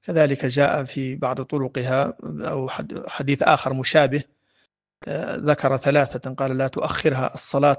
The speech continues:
إذا أتت، والجنازة إذا حضرت، والأيم إذا وجدت كفءا". لكن على كل، كل الأحاديث الواردة في هذا،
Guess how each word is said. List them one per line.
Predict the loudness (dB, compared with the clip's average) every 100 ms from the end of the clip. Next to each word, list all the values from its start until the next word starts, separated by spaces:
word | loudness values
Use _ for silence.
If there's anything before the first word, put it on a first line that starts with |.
| 0
إذا | 0 0 0
أتت، | -4 -6 -8
والجنازة | -8 -4 -2 -2 -2 -6
إذا | -4 -4
حضرت، | 0 0 2 2 0
والأيم | -4 -4 -4 -2 -2 -2
إذا | 0 0 -2 -6 _ _ _
وجدت | 0 2 0 0
كفءا". | -4 -4 -6 -10 -12 _ -20 _ _
لكن | 0 2
على | 4 6
كل، | 4 2 0 -2
كل | -2 -4
الأحاديث | -2 -4 -4 -4 -2
الواردة | 2 2 2 -4
في | -4
هذا، | 0 2 2